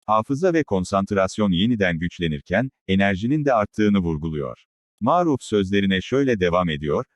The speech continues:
"Oruç şafak vaktinden gün batımına kadar olan dönemi kapsar.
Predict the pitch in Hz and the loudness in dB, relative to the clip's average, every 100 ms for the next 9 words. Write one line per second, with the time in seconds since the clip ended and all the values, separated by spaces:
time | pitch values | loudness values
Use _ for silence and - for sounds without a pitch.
0 | - 98 147 - 104 139 - 107 - 98 | -2 -2 -2 -4 -2 -2 0 -2 0 -2
1 | 92 95 87 92 87 123 143 117 113 104 | 0 0 0 0 0 0 0 0 0 0
2 | 104 113 107 113 101 90 82 82 80 - | 2 2 2 2 2 0 -2 -4 -6 -6
3 | 78 65 | -10 -10